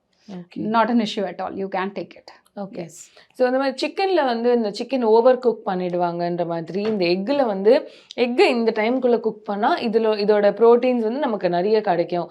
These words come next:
Speaker 1: இல்ல இது ஓவர் குக் ஆயிடுச்சு, இல்ல அண்டர் குக், அந்த மாதிரி ஏதாவது இருக்கா மேம்?
Speaker 2: ஆ, ஓவர் குக் பண்ணும்போது, you know, ஹார்ட் பாயில்டு எக்ஸே வந்து நம்ம ரொம்ப நேரம் அதுல வ-, ஹாட் வாட்டர்ல வச்சிருக்கோம்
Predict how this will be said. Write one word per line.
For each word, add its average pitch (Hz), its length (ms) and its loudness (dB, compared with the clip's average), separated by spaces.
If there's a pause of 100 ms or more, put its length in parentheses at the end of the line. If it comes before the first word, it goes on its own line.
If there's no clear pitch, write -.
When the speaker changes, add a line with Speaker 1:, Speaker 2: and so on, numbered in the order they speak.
(160)
Speaker 1:
இல்ல 262 200 0
இது 226 200 6
ஓவர் 233 300 8
குக் 233 220 0
ஆயிடுச்சு, 175 600 0
இல்ல 208 180 2
அண்டர் 208 300 0
குக், 190 240 -4
அந்த 220 220 0
மாதிரி 240 240 4
ஏதாவது 185 280 0
இருக்கா 156 260 -6
மேம்? 151 220 -12 (100)
Speaker 2:
ஆ, 214 80 0 (260)
ஓவர் 339 320 10
குக் 440 260 6
பண்ணும்போது, 277 460 8 (300)
you 208 120 -8
know, 226 100 0
ஹார்ட் 233 320 6
பாயில்டு 277 280 6
எக்ஸே 233 240 0
வந்து 226 180 -2
நம்ம 214 180 -2
ரொம்ப 208 200 0
நேரம் 240 260 4
அதுல 214 200 0
வ-, 190 400 -6
ஹாட் 214 220 0
வாட்டர்ல 208 300 0
வச்சிருக்கோம் 190 520 -6